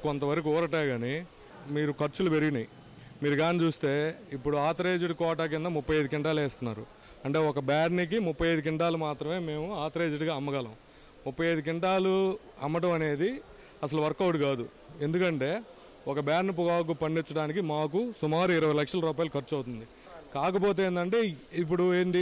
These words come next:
వంద క్వింటాలు లెక్క పెడితే కానీ ఆథరైజ్డ్లో ముప్పై ఐదు క్వింటాలేగా. మిగతా పొగాకు మనం ఎక్కడ అమ్మాలి? ఈ రూల్స్ ఎప్పటివి? పాతకాలం ఎప్పుడో ఒక ఇరవై సంవత్సరాల క్రితం, పదిహేను సంవత్సరాల క్రితం రూల్స్ కూడా ఇప్పుడే, ఇప్పటికి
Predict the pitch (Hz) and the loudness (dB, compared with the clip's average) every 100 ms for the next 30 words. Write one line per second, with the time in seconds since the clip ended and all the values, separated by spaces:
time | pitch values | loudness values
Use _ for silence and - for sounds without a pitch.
0 | 165 170 196 196 196 196 180 - 160 123 | 2 2 0 2 2 4 2 0 -2 -2
1 | 107 - - - - - 190 185 175 175 | -6 -12 -18 -20 -12 -4 -2 0 0 0
2 | 202 202 196 196 185 175 180 180 - 156 | 0 2 2 2 2 4 2 0 -6 -8
3 | 151 185 185 175 175 170 170 170 175 - | -4 0 0 0 -2 0 0 0 -4 -10
4 | 139 160 165 185 180 175 170 165 - - | -4 -4 0 2 4 2 0 -2 -8 -20
5 | - 151 147 165 175 170 165 156 151 147 | -16 -14 -6 0 2 2 0 0 -2 -2
6 | 165 156 151 143 143 - - 147 160 196 | -2 -2 -2 -2 -4 -16 -8 -2 2 2
7 | 185 175 - 170 165 160 160 147 156 165 | 2 -2 0 0 0 -2 -4 -4 -4 -4
8 | 160 160 151 156 156 160 - - - - | -4 -2 -4 -2 -2 -2 -6 -20 -20 -20
9 | - 151 160 160 165 156 165 160 170 160 | -8 -2 2 2 2 2 0 0 0 0
10 | 151 151 160 151 151 151 147 156 151 160 | -2 -2 -4 -2 -2 0 -2 -2 0 0
11 | 151 151 151 147 160 160 - 185 175 170 | 0 0 0 0 -2 -2 0 0 0 -2
12 | - 143 180 175 | -6 -6 -4 -2